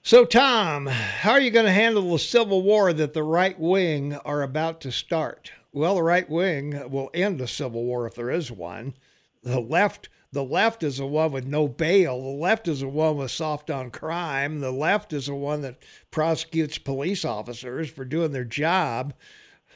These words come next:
You don't see that. <laughs> You don't see any of that on the right.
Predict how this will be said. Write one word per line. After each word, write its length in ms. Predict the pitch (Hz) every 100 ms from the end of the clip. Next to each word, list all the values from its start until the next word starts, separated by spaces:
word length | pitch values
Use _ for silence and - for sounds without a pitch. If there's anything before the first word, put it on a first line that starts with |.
| _
You 80 | 175
don't 180 | 156 170
see 240 | - 190
that. 380 | 175 - 208 - -
<laughs> 0 | 156 - -
You 60 | 160
don't 180 | 170 160
see 180 | 165 160
any 140 | 156
of 80 | 147
that 200 | 151 156
on 120 | 143
the 120 | 131
right. 320 | 151 170 143